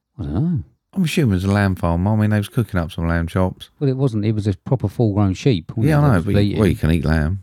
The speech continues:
Speaker 2: You can eat sheep.
Speaker 1: Well, I
Speaker 2: Mutton, isn't it?
Speaker 1: Yeah, I suppose,
Speaker 2: You
Speaker 1: but
Speaker 2: slow cook it.
Speaker 1: I don't know.
Speaker 2: I'd have had it.
Speaker 1: Maybe they were vegans or something. <laughs> I don't know. Maybe they were. Maybe it was against their religion.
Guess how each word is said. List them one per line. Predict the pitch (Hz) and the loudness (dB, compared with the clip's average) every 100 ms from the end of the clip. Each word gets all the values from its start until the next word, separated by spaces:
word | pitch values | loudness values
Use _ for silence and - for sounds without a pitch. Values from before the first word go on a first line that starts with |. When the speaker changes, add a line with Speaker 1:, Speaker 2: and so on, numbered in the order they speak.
| - | -6
Speaker 2:
You | 92 | -4
can | 90 | 0
eat | 82 - | 0 0
sheep. | - 123 - _ _ _ _ | -4 -4 -6 _ _ _ _
Speaker 1:
Well, | 95 92 | -4 -2
I | 113 | 0
Speaker 2:
Mutton, | 123 76 | 0 2
isn't | 95 104 | 2 0
it? | - _ _ _ _ | -2 _ _ _ _
Speaker 1:
Yeah, | 117 80 | -12 -12
I | |
suppose, | - - 80 85 | -10 -8 -6 -6
Speaker 2:
You | - | -4
Speaker 1:
but | |
Speaker 2:
slow | 92 92 95 | 0 2 2
cook | - 82 107 | 0 -4 -4
it. | - _ _ _ - | -6 _ _ _ -6
Speaker 1:
I | 123 | -2
don't | 170 | 0
know. | 80 160 - | 0 -2 -2
Speaker 2:
I'd | - | -2
have | |
had | 78 101 | -2 -2
it. | - _ _ _ _ _ | -4 _ _ _ _ _
Speaker 1:
Maybe | 101 90 | -8 -4
they | 92 98 | -4 -4
were | 98 | -2
vegans | 165 175 90 78 82 | -2 -2 -6 -12 -12
or | |
something. | - 78 73 90 | -10 -10 -10 -14
<laughs> | - | -8
I | - 104 - - | -6 -4 -6 -6
don't | 95 185 | -2 0
know. | 104 175 143 | 0 -2 -4
Maybe | 120 113 107 | -2 0 2
they | 110 | 2
were. | 110 113 104 _ _ _ _ - | 2 0 -2 _ _ _ _ -8
Maybe | 123 107 | -4 -2
it | |
was | 113 | -2
against | 104 117 107 | -2 -2 -2
their | 123 117 | -2 0
religion. | 127 175 107 76 | 0 -2 -2 -4